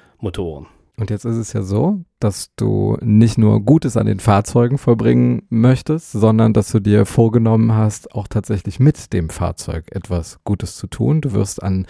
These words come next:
Speaker 2: einer Rallye teilnehmen, das ist die sogenannte Jupiter's Flash dreiundzwanzig.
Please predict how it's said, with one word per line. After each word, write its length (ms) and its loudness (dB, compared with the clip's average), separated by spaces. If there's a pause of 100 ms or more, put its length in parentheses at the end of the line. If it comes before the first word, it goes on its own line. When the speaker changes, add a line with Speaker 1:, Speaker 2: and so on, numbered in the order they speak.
(340)
Speaker 2:
einer 460 0
Rallye 340 2
teilnehmen, 640 0
das 120 -2
ist 200 -6
die 60 -4
sogenannte 760 -2
Jupiter's 500 -4
Flash 440 -4
dreiundzwanzig. 1000 -4